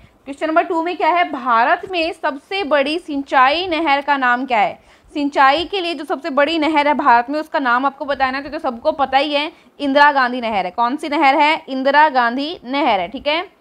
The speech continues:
चलिए चलते हैं हमारे नेक्स्ट क्वेश्चन पे। क्वेश्चन नंबर थ्री आ गया है।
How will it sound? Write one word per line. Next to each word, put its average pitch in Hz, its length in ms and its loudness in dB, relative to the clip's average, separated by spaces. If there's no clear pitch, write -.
चलिए 294 300 0
चलते 277 340 2
हैं 349 80 4
हमारे 311 340 4
नेक्स्ट 269 380 -4
क्वेश्चन 302 340 -8
पे। 311 200 -2
क्वेश्चन - 1500 -8
नंबर 311 280 4
थ्री 311 280 -6
आ 294 140 6
गया 269 140 0
है। 302 160 0